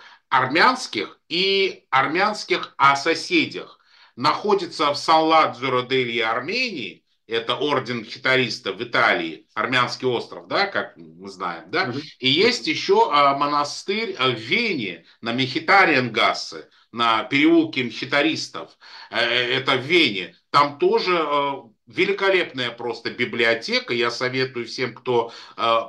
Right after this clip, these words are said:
Speaker 1: побывает, может быть, в Вене, обязательно посетите. Там великолепнейшая библиотека,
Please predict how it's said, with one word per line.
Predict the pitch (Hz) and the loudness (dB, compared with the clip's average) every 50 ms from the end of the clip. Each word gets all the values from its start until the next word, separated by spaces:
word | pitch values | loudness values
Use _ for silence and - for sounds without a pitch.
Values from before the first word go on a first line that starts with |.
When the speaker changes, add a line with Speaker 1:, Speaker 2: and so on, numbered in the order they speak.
| - _ _ | -8 _ _
Speaker 1:
побывает, | - 190 185 165 147 107 117 127 151 160 156 147 127 | 0 2 2 2 2 2 4 4 4 4 4 2 -2
может | 131 135 127 107 110 107 104 | -4 -6 -6 -6 -6 -8 -6
быть, | 110 117 113 - | -6 -6 -6 -8
в | 110 | -4
Вене, | 117 147 170 185 185 160 135 123 | 2 4 4 4 4 4 0 0
обязательно | 120 123 113 127 135 123 151 170 165 160 - 123 117 110 | -2 -2 -2 -2 -4 0 0 0 0 0 -2 -6 -6 -8
посетите. | 104 - 117 - - - 107 - - 202 190 - 131 | -6 -6 -8 -8 -8 -8 -10 -10 -10 -10 -10 -10 -8
Там | - 120 113 110 104 95 | -4 -2 -2 -2 -4 -4
великолепнейшая | 113 156 190 226 220 214 208 202 190 180 151 127 - 113 107 101 - - 117 107 104 | -2 -2 -2 0 0 2 4 6 6 6 4 2 -4 -10 -10 -10 -10 -10 -12 -14 -14
библиотека, | 135 131 135 160 180 196 190 - 233 220 214 - 170 151 - | -12 -10 -6 -4 -4 -4 -4 -4 -6 -8 -6 -6 -10 -10 -10